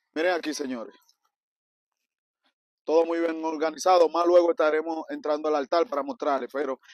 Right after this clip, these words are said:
ahora me interesa aquí, sé que nos centremos aquí. Miren, aquí tiene su, su, su bucán,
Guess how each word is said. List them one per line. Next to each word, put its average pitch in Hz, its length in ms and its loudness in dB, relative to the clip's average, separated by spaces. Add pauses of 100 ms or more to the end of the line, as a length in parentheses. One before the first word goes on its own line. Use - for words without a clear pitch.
(180)
ahora 170 440 4
me 170 120 -8
interesa 175 560 0
aquí, 175 260 -4
sé 165 160 -6
que 165 100 -2
nos 151 120 -6
centremos 165 340 -4
aquí. 131 220 -14 (240)
Miren, 156 260 -2
aquí 170 300 -2
tiene 143 320 -4
su, 139 420 -4
su, 117 420 -8 (1300)
su - 180 -10
bucán, 151 560 0